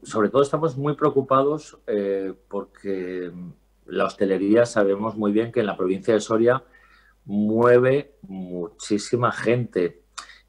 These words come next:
y nosotros estamos muy preocupados. No sé si estos señores estarán igual de preocupados que nosotros. Nosotros lo estamos. Lo estamos porque a la hostelería se le ha exigido muchísimo más que a cualquier otro tipo, eh, de negocio. Mm, hemos adecuado nuestros negocios,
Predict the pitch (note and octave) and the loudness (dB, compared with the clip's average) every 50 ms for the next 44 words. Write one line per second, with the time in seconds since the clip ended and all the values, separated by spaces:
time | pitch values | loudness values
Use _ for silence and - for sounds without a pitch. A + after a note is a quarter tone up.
0 | _ _ A2 A2 G#2+ G#2+ G#2 G#2 G#2 C3+ C#3 D3 C#3+ D#3 D3+ D#3 D3 D3+ D#3 D#3 | _ _ 6 6 6 6 4 4 4 4 4 4 4 2 2 2 4 4 2 4
1 | - - A#2+ A2 G#2+ G#2 D3 E3 E3+ D3 B2 G#2+ - A2 G#2+ G#2+ G#2 G#2+ B2 - | 4 2 2 2 0 2 4 4 4 4 2 0 -2 -8 -12 -12 -12 -12 -14 -12
2 | - B2 A#2+ - A#2 - A2+ A#2 A#2 A#2+ C3 C3 B2+ - A2+ A2 A2 A2+ A2 A2+ | -12 -12 -12 -12 -12 -10 -8 -6 -2 -2 -2 -2 -2 -2 -4 -2 -2 0 0 2
3 | A2+ A2 G#2+ - G#2+ G2+ F#2 G2 - G#2 A2+ B2 A#2+ - G2+ F#2+ F#2+ A#2 B2 A#2+ | 2 0 0 0 -4 -6 -6 -4 -2 0 0 0 0 -4 -8 -8 -6 -6 -6 -6
4 | G#2+ G2+ G#2+ G#2+ B2 - - E3+ E3 D#3 A2 F#2 - - G#2+ G#2 F#2+ F#2 E2+ E2 | -6 -8 -10 -8 -8 -8 -8 -8 -4 -2 -2 -2 -2 -2 -4 -4 -4 -6 -12 -18
5 | - _ _ - - - _ - - A#2+ A#2+ - C#3+ C#3 D#3 F3+ F3+ F3+ - D3+ | -20 _ _ -20 -20 -20 _ -2 -2 -2 0 2 0 2 2 0 -4 -4 -2 0
6 | C3 A#2+ - - A#2+ A2 G#2+ A2 - G#2 G#2+ G#2+ G#2+ G#2 - A#2 G#2+ G#2 G#2 B2 | 0 0 0 -2 0 0 2 0 0 0 -2 -2 -2 -4 -4 -6 -4 -2 -2 -2
7 | C3 C3 - C#3+ C3 B2 - - A2 - _ C3+ C3 C3 B2+ B2 A#2 A2 G#2+ G#2+ | -4 -4 -6 -6 -6 -6 -6 -10 -18 -10 _ -2 -2 -2 -2 -4 -6 -8 -8 -8
8 | - - D#3+ D#3 D#3 F3+ F3 F3 D#3 C#3 C3 C#3 D3+ - - C3+ A#2+ - G#2+ G2+ | -6 -6 -6 -4 -2 -4 -2 -2 -4 -2 -4 -4 -4 -2 -2 -4 -2 0 -2 -2
9 | - - - A#2 B2+ B2+ - - A#2 G#2+ - A#2 G#2+ - A2 A2 - C3 C3+ C#3 | -2 -2 -2 -2 -2 -4 -6 -8 -8 -8 -6 -8 -6 -6 -6 -6 -2 -2 -2 -2
10 | C3+ - - - - - - - _ - A#2+ A2 G#2 G#2 G#2+ G#2+ G#2 G#2+ G#2 F#2 | -4 -8 -16 -20 -20 -20 -20 -20 _ -2 0 2 2 2 2 2 2 2 0 0
11 | F#2 F2+ A2 B2 G2+ - A2+ G2+ G2 G2 - - _ _ _ B2 A2+ A2+ A2+ A2 | 0 -2 -2 -2 0 2 2 2 2 2 -2 -10 _ _ _ -8 -6 -4 -4 -2
12 | G#2+ G#2+ G#2 G#2 G#2+ G#2 - - A#2 A#2+ C3 B2 - D#3 C#3+ C#3 B2+ - A#2+ A#2 | 0 0 2 2 0 0 2 2 2 4 4 4 4 6 6 6 6 8 6 6
13 | A#2 C#3 D3 C#3+ D3 B2+ - B2+ A2 A2+ G2+ G2 G#2+ A2 - - G2 F2+ - - | 6 4 0 -2 -4 -6 -8 -10 -6 -4 -4 -2 -4 -4 -2 -2 -2 -2 -2 -6